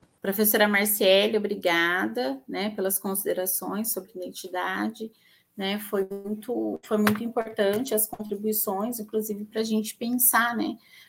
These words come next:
a questão da, da identidade, tanto,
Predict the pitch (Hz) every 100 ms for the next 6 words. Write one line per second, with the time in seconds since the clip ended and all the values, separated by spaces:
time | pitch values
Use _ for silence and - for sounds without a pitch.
0 | _ 202 208 208 - 196 196 190 190 185
1 | 190 190 190 190 196 190 185 190 202 208
2 | 208 - 196 208 233 240 226